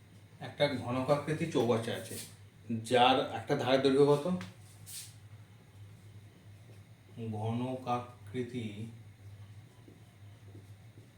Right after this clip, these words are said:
চৌবাচ্চার একটি ধারের দৈর্ঘ্য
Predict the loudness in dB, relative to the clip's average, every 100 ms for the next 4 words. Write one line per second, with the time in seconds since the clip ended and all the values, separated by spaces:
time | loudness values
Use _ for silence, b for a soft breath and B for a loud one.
0 | -20 -20 -20 -20 -20 -20 -20 -20 -20 -20
1 | -20 -20 -20 -10 -6 -4 -6 -6 -8 -8
2 | -8 -12 -16 -20 -20 -20 -18 -18 -18 -20
3 | -20 -20 -20 -20 -20 -20 -16 -10 -10 -10
4 | -10 -8 -8 -10 -18 -20 -20 -20 -20 -20
5 | -20 -20 -20 -18 -18 -18 -20 -20 -18 -14
6 | -12 -6 -2 -2 0 -2 -4 -10 -16 -20
7 | -20 -20 -20 -20 -20 -20 -20 -20 -20 -20
8 | -20 -20 -20 -20 -20 -20 -20 -14 -10 -6
9 | -4 -2 -4 -2 -2